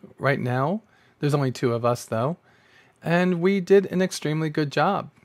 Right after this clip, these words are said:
And I think I lose one ship here, along with Vengeance, and then we get into the final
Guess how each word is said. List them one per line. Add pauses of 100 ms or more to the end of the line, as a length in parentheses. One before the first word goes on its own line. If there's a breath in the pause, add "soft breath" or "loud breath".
(260)
And
I
think
I
lose
one
ship
here, (460 soft breath)
along
with
Vengeance, (100)
and
then
we
get
into
the
final